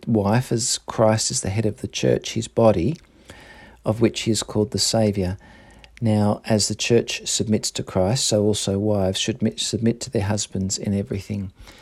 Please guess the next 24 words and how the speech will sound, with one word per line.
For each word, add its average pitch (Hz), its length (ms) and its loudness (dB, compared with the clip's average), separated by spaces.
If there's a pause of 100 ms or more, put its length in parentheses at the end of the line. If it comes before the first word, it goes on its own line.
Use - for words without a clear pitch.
(500)
Uh, - 120 0 (220)
to 139 100 -2
be 139 140 2
read 170 360 4
rightly 131 520 4
is 113 140 2
to - 120 -6
be 117 140 0
read 110 260 4
in 104 120 0
the 107 120 2
light 107 320 0 (120)
of 101 220 0
verse 101 280 -2
twenty-one, 101 800 -2
in 104 160 -4
submission 104 520 -2
to 101 120 -6
one 95 120 -2
another, 92 540 -2
so 120 260 -2
right 120 520 0
ordered 117 360 2
relationships, 107 960 -4